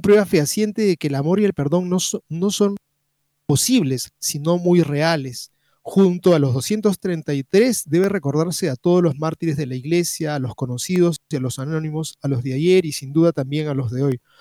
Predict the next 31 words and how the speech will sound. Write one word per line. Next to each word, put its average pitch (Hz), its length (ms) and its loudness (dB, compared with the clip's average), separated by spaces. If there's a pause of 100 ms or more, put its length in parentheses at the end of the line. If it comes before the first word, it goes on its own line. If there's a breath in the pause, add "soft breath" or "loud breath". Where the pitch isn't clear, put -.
(300 loud breath)
Hoy 165 160 4
día, 175 340 4 (140)
pues, 160 400 2
entonces 156 500 -2
la 151 100 -4
Iglesia 151 380 -2
recuerda 151 400 -2
la 135 140 -4
sangre 180 440 -2
de 131 60 2
mártires 139 540 -2
españoles 160 720 0 (420)
y 147 80 -10
también 233 420 -2 (200)
entender 165 560 2 (180)
nuestra 143 380 -2
propia 170 360 2
historia 160 680 2 (100)
y 147 100 -6
nuestra 143 300 -4
disposición 139 640 -2
y 170 60 0
adhesión 151 420 -2
a 156 40 -2
la 139 120 0
fe. 147 300 -4 (340)
¿Estaríamos 175 520 -4
dispuestos 180 460 0
nosotros 175 520 -2
a 180 60 -4
entregar 139 600 -6